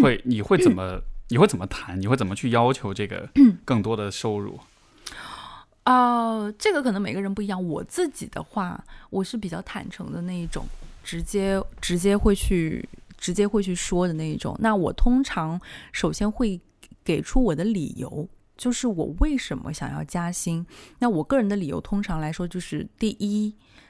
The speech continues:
Speaker 2: 现在的这一份薪水已经不足以支撑我现在的工作内容和工作范围。就是说，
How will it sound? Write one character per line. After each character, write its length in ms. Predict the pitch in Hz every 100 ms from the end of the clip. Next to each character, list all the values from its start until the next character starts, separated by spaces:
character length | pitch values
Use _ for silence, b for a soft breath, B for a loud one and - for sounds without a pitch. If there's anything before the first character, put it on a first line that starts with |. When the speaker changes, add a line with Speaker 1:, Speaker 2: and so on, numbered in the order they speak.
| -
Speaker 2:
现 300 | - 302 254
在 180 | 254 214
的 160 | 170
这 160 | - 202
一 140 | 170
份 200 | - 185
薪 320 | 185 - 220
水 400 | 240 - - - b b b b _
已 180 | - 165
经 340 | - - 202 214
不 180 | -
足 380 | 285 - 165 156
以 240 | 185 165 -
支 280 | - 202 214
撑 400 | 208 214 196 202
我 140 | 170
现 260 | 170 214 202
在 140 | 202
的 100 | 156
工 220 | 147 208 220
作 140 | 226
内 180 | 254 277
容 180 | 156 151
和 140 | 151
工 140 | 196
作 100 | 240
范 320 | 233 359 262 147
围。 220 | - - _ _ _ _ _ -
就 100 | 170
是 300 | - 151 - - _ _ b b b
说， 320 | - - 247